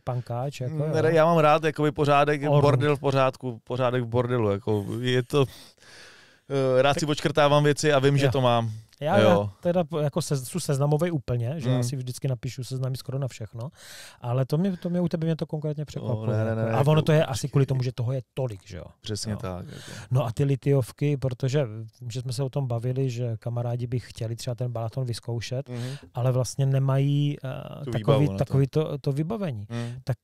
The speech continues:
Speaker 1: eh, ono ta rybářská výbava je jedna věc, ale to okolo, třeba takový echa, kolik
Speaker 2: He-,
Speaker 1: to tak stojí, takový
Speaker 2: hele, já ti to
Speaker 1: kvalitnější
Speaker 2: řeknu
Speaker 1: echo,
Speaker 2: takhle.
Speaker 1: který máte?
Speaker 2: Mě první, eh, ročník, než jsem se vlastně vydal na ten Balaton,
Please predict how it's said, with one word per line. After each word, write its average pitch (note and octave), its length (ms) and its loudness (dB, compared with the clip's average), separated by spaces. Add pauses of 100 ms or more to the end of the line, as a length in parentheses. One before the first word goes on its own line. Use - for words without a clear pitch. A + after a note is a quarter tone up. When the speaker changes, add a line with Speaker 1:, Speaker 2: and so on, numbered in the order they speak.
Speaker 1:
eh, C3 40 4 (640)
ono C3 380 -2
ta D3 100 2 (120)
rybářská C#3+ 560 2
výbava C#3+ 440 2
je D3+ 80 4
jedna C#3+ 200 0
věc, C#3+ 260 0
ale C#3+ 160 0
to D3 180 -4 (200)
okolo, C3 600 0 (380)
třeba B2+ 200 0
takový C3+ 420 -2
echa, C3+ 420 -8 (520)
kolik B2+ 180 2
Speaker 2:
He-, C3 40 0
Speaker 1:
to C#3+ 80 -2
tak D#3 160 0
stojí, A3 200 -2
takový C3 180 0
Speaker 2:
hele, A#2+ 100 4
já - 20 0
ti - 20 0
to D#3 60 4
Speaker 1:
kvalitnější B2+ 400 2
Speaker 2:
řeknu - 40 0
Speaker 1:
echo, C3+ 80 0 (140)
Speaker 2:
takhle. G#2+ 140 -4
Speaker 1:
který - 180 0
máte? A#2+ 140 -4
Speaker 2:
Mě A#2 440 0 (100)
první, B2 600 -4 (360)
eh, G#2 260 -4
ročník, A2+ 360 -6
než A2+ 140 -6
jsem A2+ 100 -8
se A2+ 140 -6
vlastně A2+ 300 -6
vydal A2 240 -4
na G#2+ 80 -6
ten A2 160 -6
Balaton, G#2 540 -4